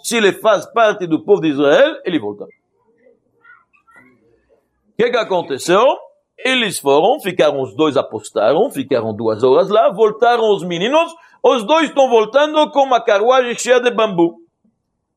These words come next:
<laughs> Rabi, Rabi Shmuel já tava vencedor desta aposta. Avlat não hesitou, foi até o caminhão, foi até a carruagem, olhou entre os bambus, tirou um bambu que era cortado em dois e mostrou que tinha uma cobra lá,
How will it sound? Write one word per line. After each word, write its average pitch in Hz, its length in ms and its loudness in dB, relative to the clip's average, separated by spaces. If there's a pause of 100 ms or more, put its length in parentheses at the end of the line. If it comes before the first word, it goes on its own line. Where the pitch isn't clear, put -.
(480)
<laughs> - 0 -
Rabi, 98 600 -8
Rabi 95 580 -4
Shmuel 135 420 0
já 180 160 -4
tava 170 500 0 (140)
vencedor 185 680 2
desta 208 280 2
aposta. 208 520 0 (280)
Avlat 175 520 0
não 214 180 -2
hesitou, 175 600 0
foi 254 240 2
até 226 260 0
o 214 120 0
caminhão, 165 500 -2
foi 220 160 4
até 214 440 2 (340)
a 160 100 0
carruagem, 190 760 -2 (480)
olhou 254 360 4
entre 247 180 -4
os 208 140 0
bambus, 202 480 0
tirou 262 420 2
um 262 80 -10
bambu 240 400 -2
que 269 60 -2
era 233 140 2
cortado 220 400 -2
em 202 120 -6
dois 233 220 4
e 214 60 -4
mostrou 196 320 -2
que - 60 -8
tinha 196 120 -4
uma 175 120 0
cobra 170 480 0
lá, 190 300 2